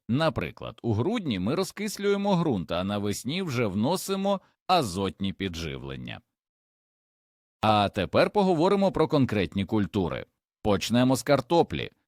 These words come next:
Щоб зібрати багатий урожай великих і смачних бульб, ґрунт треба готувати заздалегідь. Картопля обожнює калій і фосфор,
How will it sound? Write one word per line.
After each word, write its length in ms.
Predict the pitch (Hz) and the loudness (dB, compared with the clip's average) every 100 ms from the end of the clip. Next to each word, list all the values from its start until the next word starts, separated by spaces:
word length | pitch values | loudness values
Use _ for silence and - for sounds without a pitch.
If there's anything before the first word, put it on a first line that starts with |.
| _ _ | _ _
Щоб 300 | - 143 110 | 0 2 4
зібрати 540 | 104 98 135 160 131 | 2 2 4 4 2
багатий 580 | 104 101 95 131 147 107 | 2 2 4 4 2 2
урожай 460 | 92 92 82 87 76 | 2 2 0 -2 0
великих 640 | 82 120 160 170 104 90 | 2 4 6 4 2 -4
і 80 | - | -4
смачних 640 | 110 180 180 - 107 78 76 | -4 -2 -2 0 0 0 -2
бульб, 380 | 107 208 127 - _ _ - | 0 2 0 -6 _ _ -8
ґрунт 420 | 98 117 220 214 | 2 4 4 2
треба 320 | - 156 185 156 | 0 2 4 4
готувати 640 | 131 107 95 98 90 98 | 4 0 2 2 2 -2
заздалегідь. 920 | 85 98 85 95 92 85 73 55 _ _ _ - | -2 -2 -2 0 0 -2 -4 -10 _ _ _ -2
Картопля 640 | 113 87 - 131 - 76 | 0 2 4 2 4 0
обожнює 640 | 73 76 117 139 127 131 123 | -2 0 2 2 2 2 2
калій 520 | 123 143 151 139 - | 4 4 6 2 0
і 120 | 151 | 0
фосфор, 640 | 147 - 165 113 - 65 | 2 2 2 2 -4 -8